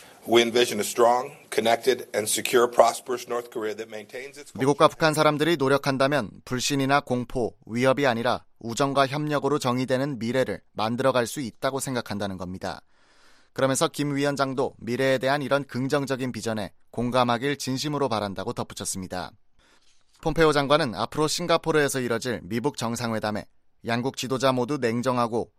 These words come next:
Speaker 2: 미래에 대한 가능성을 명확히 이해한 채 임할 것으로 기대한다고 말했습니다.
Speaker 1: We expect both leaders to enter the summit in Singapore, it proceeds, with their eyes wide open and with a clear understanding of the possibilities for the future.
Speaker 2: 이어 이런 대화들이 성공한다면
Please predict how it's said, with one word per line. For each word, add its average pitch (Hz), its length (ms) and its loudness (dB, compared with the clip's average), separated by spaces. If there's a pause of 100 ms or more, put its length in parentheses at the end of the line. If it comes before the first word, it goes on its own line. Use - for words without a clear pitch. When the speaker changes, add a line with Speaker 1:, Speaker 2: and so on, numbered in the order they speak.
(120)
Speaker 2:
미래에 127 380 2
대한 131 260 0
가능성을 127 580 -2
명확히 120 500 0
이해한 113 320 -2
채 95 220 -8 (200)
임할 120 320 2
것으로 117 320 -4
기대한다고 120 540 0
말했습니다. 90 640 -8 (240)
Speaker 1:
We 117 120 8
expect 120 440 4
both 135 300 6
leaders 127 300 2
to - 100 -2
enter 117 220 4
the 107 100 0
summit 120 240 4
in 107 80 2
Singapore, 131 600 4 (460)
it 98 180 -10
proceeds, 151 600 2 (500)
with 110 60 4
their 107 160 6
eyes 107 240 6
wide 127 300 6
open 104 240 2 (420)
and 107 80 -2
with 104 100 0
a - 60 0
clear 139 380 0
understanding 123 560 -8
of 101 100 -10
the - 20 -20
possibilities 120 720 -10
for 98 140 -20
the 101 80 -20
future. - 400 -20 (100)
Speaker 2:
이어 139 200 4
이런 139 260 4
대화들이 135 480 4
성공한다면 131 800 -2